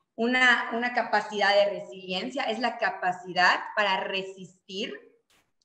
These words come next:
para adaptarse y para recuperarse ante estas consecuencias climáticas.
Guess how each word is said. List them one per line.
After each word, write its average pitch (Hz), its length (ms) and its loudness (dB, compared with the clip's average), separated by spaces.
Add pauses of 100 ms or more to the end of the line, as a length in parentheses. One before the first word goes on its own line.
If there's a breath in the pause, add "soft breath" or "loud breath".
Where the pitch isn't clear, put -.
(120)
para 196 280 4
adaptarse 196 520 2
y 233 40 -8
para 185 280 0
recuperarse 180 1000 -2
ante 196 280 -2
estas 208 260 -8
consecuencias 185 640 -12
climáticas. 156 600 -12